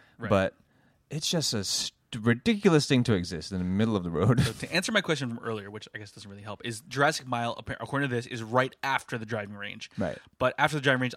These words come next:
Speaker 1: I make a hard right to go down, like, that super long road, whereas Jurassic Mile's left. Anyway, it doesn't matter. But yeah, that's a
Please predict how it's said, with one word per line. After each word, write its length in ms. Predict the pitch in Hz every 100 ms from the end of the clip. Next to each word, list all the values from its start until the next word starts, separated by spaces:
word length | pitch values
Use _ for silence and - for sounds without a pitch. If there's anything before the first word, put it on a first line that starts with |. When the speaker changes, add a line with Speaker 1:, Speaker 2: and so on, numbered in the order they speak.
| 117
Speaker 1:
I 100 | 127
make 160 | 123
a 40 | 110
hard 320 | 120 104 104
right 240 | 131 113
to 240 | - - 117
go 160 | 117
down, 240 | 113 110 110
like, 140 | 107
that 140 | - -
super 320 | - 107 107
long 200 | 101 104
road, 160 | 107
whereas 260 | 107 - 110 _ _ -
Jurassic 280 | 80 -
Mile's 120 | - -
left. 80 | -
Anyway, 200 | 139 120
it 60 | 104
doesn't 180 | 123 107
matter. 180 | 98 - - - _ _ _ _ - - -
But 140 | 185
yeah, 160 | 170 214
that's 180 | 208
a 100 | 208